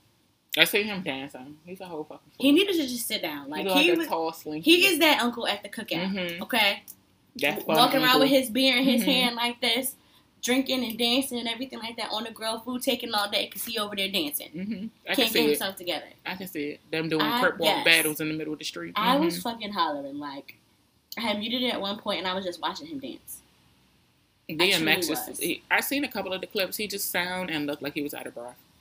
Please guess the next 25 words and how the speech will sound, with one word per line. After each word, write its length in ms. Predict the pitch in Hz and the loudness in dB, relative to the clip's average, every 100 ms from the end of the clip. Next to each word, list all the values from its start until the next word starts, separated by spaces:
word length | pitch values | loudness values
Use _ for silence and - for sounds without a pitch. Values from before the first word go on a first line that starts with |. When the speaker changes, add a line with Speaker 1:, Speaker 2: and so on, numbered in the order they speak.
| _ | _
Speaker 2:
He 120 | 339 | 2
was. 360 | 330 359 330 180 | 6 6 4 4
And 100 | 247 | 6
then 120 | 294 349 | 8 8
they 80 | |
had 120 | 339 349 | 6 2
to 60 | |
take 180 | 349 - | -2 0
a 40 | |
break. 280 | 262 359 - - | 0 2 2 6
I 120 | 302 | 6
ain't 100 | 311 | 6
never 160 | 320 330 | 2 0
seen 180 | 320 | 2
no 100 | 294 | 2
shit 160 | 262 269 | 2 -2
like 160 | 262 254 | -4 -4
that. 160 | 220 - - - | -6 -8 -20 -4
"Oh, 180 | 233 226 | -2 0
he 180 | 226 262 | 0 0
needs 180 | 240 233 | 0 -2
to 20 | |
take 160 | - - | -4 -4
a 40 | |
break." 340 | 180 190 151 | -2 -2 -2